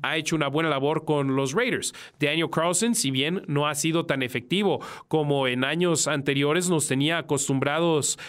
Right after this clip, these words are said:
a perfección este año, veinte de veinticuatro, ochenta y tres punto tres por ce-, en porcentaje de goles de campo efectivos en esta campaña,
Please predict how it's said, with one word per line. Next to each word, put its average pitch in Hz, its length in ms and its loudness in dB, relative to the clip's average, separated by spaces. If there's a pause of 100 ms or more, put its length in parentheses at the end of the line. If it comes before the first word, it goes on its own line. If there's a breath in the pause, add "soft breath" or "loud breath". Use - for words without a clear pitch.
(120 loud breath)
a 135 160 -4
perfección 147 520 0
este 185 280 0
año, 175 280 0
veinte 165 400 0
de 156 80 4
veinticuatro, 143 720 0
ochenta 139 380 -2
y 120 40 -2
tres 151 260 -2
punto 156 360 -2
tres 143 320 -2 (320 loud breath)
por 139 220 0
ce-, 127 440 0
en 123 340 -2
porcentaje 139 760 0
de 127 160 0
goles 143 220 0
de 139 80 0
campo 147 460 0
efectivos 143 600 -2
en 135 80 0
esta 143 260 0
campaña, 147 580 -2